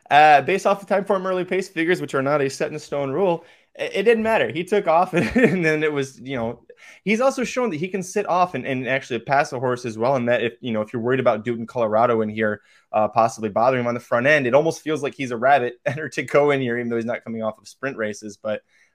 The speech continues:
uh, yeah, I used the, the candidate was number, uh, was number two up for me. Uh, we do have an agreement, but my actual top pick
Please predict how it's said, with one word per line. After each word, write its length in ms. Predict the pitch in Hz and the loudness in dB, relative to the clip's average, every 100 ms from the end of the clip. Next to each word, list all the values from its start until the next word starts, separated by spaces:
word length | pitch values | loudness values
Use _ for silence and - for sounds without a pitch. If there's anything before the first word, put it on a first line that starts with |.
| _ | _
uh, 200 | 110 107 | -4 -2
yeah, 160 | 131 131 | 0 2
I 100 | 131 | 2
used 280 | 139 180 180 | 2 2 0
the, 100 | 170 | -6
the 180 | 135 | -8
candidate 340 | 131 175 196 165 | -6 -4 -2 -4
was 140 | 131 | -4
number, 400 | 147 139 135 127 | -4 -2 -2 0
uh, 120 | 120 | 0
was 140 | 117 123 | -2 -4
number 160 | 147 | -6
two 260 | 127 - 147 | -8 -4 0
up 120 | 117 - | 0 0
for 140 | 113 | -4
me. 240 | 110 107 - _ _ _ _ - | -4 -6 -12 _ _ _ _ -12
Uh, 120 | - 135 | -6 -4
we 100 | 139 | -2
do 100 | 196 | 0
have 120 | 226 | 2
an 60 | 202 | 0
agreement, 440 | 143 180 160 135 | 0 0 0 0
but 160 | 131 123 | -2 0
my 160 | 143 | 0
actual 280 | 190 185 147 | 2 0 -4
top 320 | - 170 - | 0 0 0
pick 260 | 170 180 | -4 -6